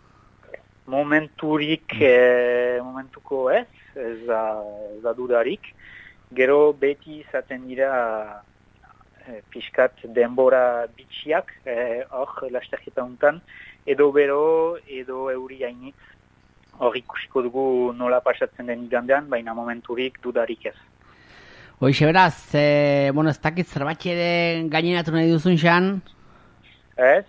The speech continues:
Speaker 1: e, baizik egan nahi dizuet, ba, etortzea Sarara hor igandean, egun polita izanen dela, denentzat badela zerbait egiteko, eta han, e, etxaiten zaituztegula.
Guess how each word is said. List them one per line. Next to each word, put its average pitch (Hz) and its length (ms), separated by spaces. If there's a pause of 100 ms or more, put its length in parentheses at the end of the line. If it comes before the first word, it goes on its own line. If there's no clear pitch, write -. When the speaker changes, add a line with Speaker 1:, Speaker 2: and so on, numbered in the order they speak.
Speaker 1:
e, 139 400
baizik 131 440
egan 143 200
nahi 135 160
dizuet, 135 320 (140)
ba, 123 260
etortzea 127 560
Sarara 123 600
hor 117 260
igandean, 127 500 (420)
egun 143 340
polita 139 380
izanen 135 360
dela, 135 300
denentzat 135 680
badela 127 380
zerbait 123 420
egiteko, 123 520 (580)
eta 117 300 (420)
han, 127 300
e, 110 220
etxaiten 110 460
zaituztegula. 127 640